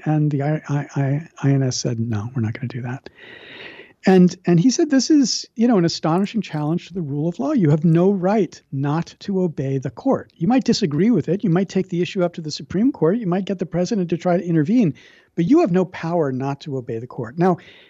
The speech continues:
we didn't see that resistance generalized in the, uh, Trump administration. And, um, I hope we never do, because as terrifying as, you know, January sixth was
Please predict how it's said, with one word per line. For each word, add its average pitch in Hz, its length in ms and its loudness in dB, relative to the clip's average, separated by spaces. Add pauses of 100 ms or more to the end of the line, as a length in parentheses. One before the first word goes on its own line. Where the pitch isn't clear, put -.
(260)
we 214 100 4
didn't 311 240 6
see 220 240 -2
that 165 300 -2 (580)
resistance 147 800 -4
generalized 220 840 -4 (100)
in 170 240 2
the, 165 260 0 (180)
uh, 165 220 -6
Trump 190 260 -4
administration. 208 760 -2 (1300)
And, 180 260 6
um, 165 280 4 (420)
I 160 100 2
hope 233 240 2
we 214 80 0
never 170 240 0
do, 131 480 -8 (920)
because 160 260 0
as 151 120 -4
terrifying 175 640 -2
as, 131 400 -4
you 156 60 -2
know, 123 80 -4
January 147 360 -2
sixth - 340 -6
was 151 460 0